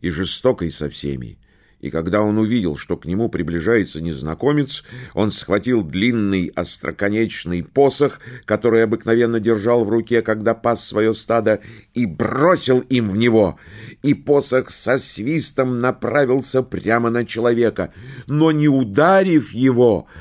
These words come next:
отклонился в сторону и пролетел мимо на другой конец поля. Когда бабушка дошла до этого места, я снова прервала ее.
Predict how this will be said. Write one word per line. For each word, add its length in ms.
отклонился 1040
в 60
сторону 720
и 240
пролетел 720
мимо 680
на 160
другой 460
конец 480
поля. 460
Когда 260
бабушка 440
дошла 280
до 100
этого 260
места, 420
я 160
снова 400
прервала 580
ее. 280